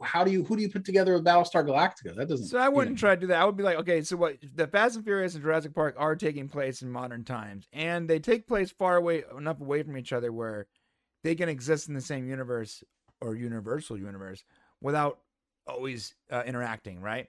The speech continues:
Speaker 1: Yeah.
Speaker 2: So you gotta
Speaker 1: You're
Speaker 2: find something else. Oh, the A-Team is Universal. Boom.
Speaker 1: <laughs>
Speaker 2: That's part of the Universal universe.
Speaker 1: But, okay.
Speaker 2: Um, what
Speaker 1: That
Speaker 2: else?
Speaker 1: doesn't do so good. <laughs>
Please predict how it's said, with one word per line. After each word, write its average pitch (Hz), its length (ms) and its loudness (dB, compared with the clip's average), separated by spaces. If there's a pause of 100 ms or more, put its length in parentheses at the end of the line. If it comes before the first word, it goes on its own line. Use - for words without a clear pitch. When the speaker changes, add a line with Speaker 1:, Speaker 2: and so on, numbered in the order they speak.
(560)
Speaker 1:
Yeah. 120 360 6
Speaker 2:
So 135 120 -2
you 233 60 0
gotta 262 180 8
Speaker 1:
You're 156 100 6
Speaker 2:
find 208 240 4
something 180 240 -4
else. 143 300 0
Oh, 208 140 8
the 190 120 -2
A-Team 240 680 4
is 180 160 -4
Universal. 190 500 2 (100)
Boom. 196 260 6 (200)
Speaker 1:
<laughs> - 180 -20
Speaker 2:
That's 190 220 2
part 208 260 8
of 202 40 -2
the 202 60 0
Universal 196 440 2
universe. 190 500 0 (360)
Speaker 1:
But, 214 160 4 (420)
okay. 135 480 -2
Speaker 2:
Um, 185 260 4
what 226 140 10
Speaker 1:
That 262 60 8
Speaker 2:
else? 208 180 6
Speaker 1:
doesn't 147 160 6
do 147 40 0
so 143 120 8
good. 143 340 8
<laughs> - 60 -20